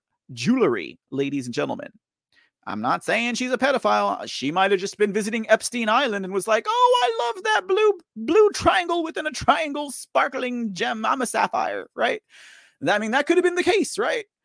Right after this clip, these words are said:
That's all it could have been, you know? She just likes a triangle within a triangle. It was the blue sapphire, right? That's what got Sheila Jackson Lee. She does not eat children.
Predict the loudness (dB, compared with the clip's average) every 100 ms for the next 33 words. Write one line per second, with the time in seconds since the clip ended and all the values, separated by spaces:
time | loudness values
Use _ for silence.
0 | _ _ _ -2 -2 2 4 4 2 0
1 | 0 0 -4 -8 -20 -14 -8 -6 -4 -8
2 | _ _ -14 -8 -6 -2 0 0 2 2
3 | 2 0 0 -2 0 -2 -4 -4 -4 -4
4 | -2 -2 -2 -2 0 -2 -2 0 -2 -2
5 | 0 -2 0 -4 -6 -6 -8 -2 2 2
6 | 0 -2 -4 -2 0 0 0 -4 -4 -2
7 | -2 -2 -4 -6 -6 -6 -6 -4 0 -2
8 | 0 -2 -2 -6 -10 -4 -2 0 -2 -2
9 | -2